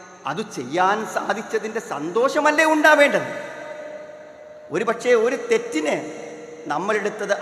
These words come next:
അരമണിക്കൂറാണെങ്കിൽ, ആ തെറ്റുകൊണ്ടുണ്ടാകുന്ന സങ്കടത്തിനും ഖേദത്തിനും നമ്മളൊരു പക്ഷേ ഒരായുഷ്കാലം, വർഷങ്ങളോളം ഒരു പക്ഷേ ആ വേദന അനുഭവിക്കേണ്ടി വരും. അതിന് കാരണമുണ്ട്. നിങ്ങൾ വെറുതെ ആലോചിച്ച് നോക്കൂ.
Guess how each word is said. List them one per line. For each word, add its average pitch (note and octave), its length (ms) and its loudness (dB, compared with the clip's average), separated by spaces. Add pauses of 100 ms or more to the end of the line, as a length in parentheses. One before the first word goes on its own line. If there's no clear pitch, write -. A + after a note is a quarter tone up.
(100)
അരമണിക്കൂറാണെങ്കിൽ, E3+ 1160 0 (960)
ആ - 20 2 (180)
തെറ്റുകൊണ്ടുണ്ടാകുന്ന G#3 960 -2 (120)
സങ്കടത്തിനും G#3 680 -4 (180)
ഖേദത്തിനും A#3 600 -2 (760)
നമ്മളൊരു F#3+ 360 -2
പക്ഷേ G3+ 220 -4 (140)
ഒരായുഷ്കാലം, F#3+ 1300 4 (640)
വർഷങ്ങളോളം G3 1000 2 (140)
ഒരു E3+ 160 0
പക്ഷേ E3+ 220 -6 (140)
ആ - 20 2 (100)
വേദന E3 320 -2
അനുഭവിക്കേണ്ടി D#3 720 -6
വരും. A#2+ 180 -12 (560)
അതിന് D4+ 200 -4 (100)
കാരണമുണ്ട്. C4+ 540 2 (760)
നിങ്ങൾ C#4+ 260 0
വെറുതെ D#4+ 300 4
ആലോചിച്ച് B3+ 360 2
നോക്കൂ. A3 200 -6